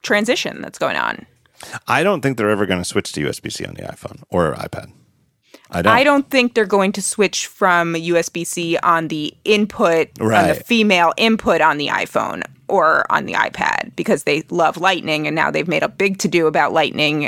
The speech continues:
Speaker 1: as a audio interface. But I do think they will switch to U S B C on the adapter that goes into the wall.
Speaker 2: Yeah. I, yeah, that's what I think they'll do. I think, and I,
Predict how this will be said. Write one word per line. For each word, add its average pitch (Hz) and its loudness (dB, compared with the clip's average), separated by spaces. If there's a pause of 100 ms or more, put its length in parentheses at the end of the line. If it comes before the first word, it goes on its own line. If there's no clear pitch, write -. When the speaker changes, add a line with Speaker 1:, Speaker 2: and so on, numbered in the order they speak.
Speaker 1:
as 151 0
a 151 2
audio 131 0 (580)
interface. - -2 (440)
But 185 4
I 180 4
do 240 0
think 190 0
they 165 2
will 165 2
switch - -2
to 175 -2
U 156 2
S 151 0
B 151 -6
C 151 -2 (240)
on 156 0
the 147 2
adapter 160 2
that 143 0
goes - -2
into - -6
the - -4
wall. 170 0 (520)
Speaker 2:
Yeah. 101 0 (460)
I, 95 0
yeah, 90 -2
that's 85 -6
what 87 2
I 78 0
think 76 -8
they'll 71 -6
do. - -10 (300)
I 180 2
think, 180 -2
and 131 0
I, 151 0